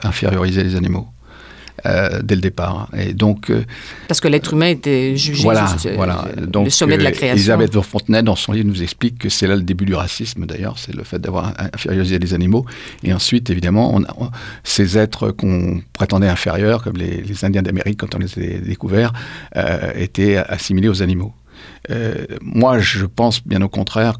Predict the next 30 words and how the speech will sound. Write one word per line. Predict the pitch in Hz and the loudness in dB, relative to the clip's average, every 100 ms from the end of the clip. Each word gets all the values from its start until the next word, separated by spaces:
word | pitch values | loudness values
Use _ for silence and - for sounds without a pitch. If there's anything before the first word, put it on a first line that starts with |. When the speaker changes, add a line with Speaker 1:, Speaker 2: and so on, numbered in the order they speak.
| - | -4
Speaker 1:
que | 101 98 90 92 107 | -2 0 0 -4 -4
nous | 110 | -2
avons | 107 95 | 2 2
beaucoup | 101 110 110 | 2 0 -2
de | |
choses | - 104 101 87 92 101 - - | 0 2 2 0 -4 -10 -12 -4
à | 90 | -4
apprendre | - 107 92 | 0 2 2
des | 90 | 2
animaux. | 90 92 127 160 - - - - - _ _ | 4 4 4 2 -8 -20 -20 -20 -20 _ _
Et | 131 123 | -2 0
pour | 135 - | 0 2
commencer, | 127 120 113 135 143 151 - - _ - | 4 4 4 4 4 4 0 -8 _ -4
et | 104 104 | 0 2
là, | 117 113 87 - - - - 107 | 4 2 -2 -8 -20 -20 -14 -6
je | |
sais | 98 113 | -2 -2
que | 113 | -2
c'est | 104 | -4
un | |
peu | 101 104 | 0 0
audacieux | 98 98 113 | 2 0 -2
comme | 107 98 | 0 0
thèse, | 127 147 110 | 2 0 2
mais | 101 | 2
moi, | 110 | 4
ma | 107 | 2
façon | 98 98 107 | 0 -2 -2
de | 104 | 0
voir, | 123 | 0